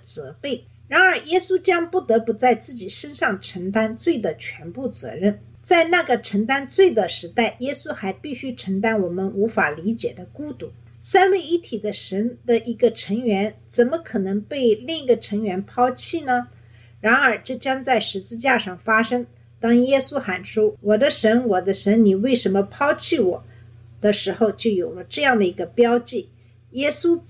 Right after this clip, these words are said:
是神在人的肉身中，他是与父面对面的儿子，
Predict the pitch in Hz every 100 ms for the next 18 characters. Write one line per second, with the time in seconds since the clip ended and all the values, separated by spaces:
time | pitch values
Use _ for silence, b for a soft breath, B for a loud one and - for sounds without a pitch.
0 | - - 269 233 - 190 202 233 262 190
1 | 170 170 226 220 208 226 196 214 208 233
2 | 233 - - _ - 285 - 269 - 190
3 | 202 - 240 185 233 214 214 214 214 175
4 | - 175 208 - 180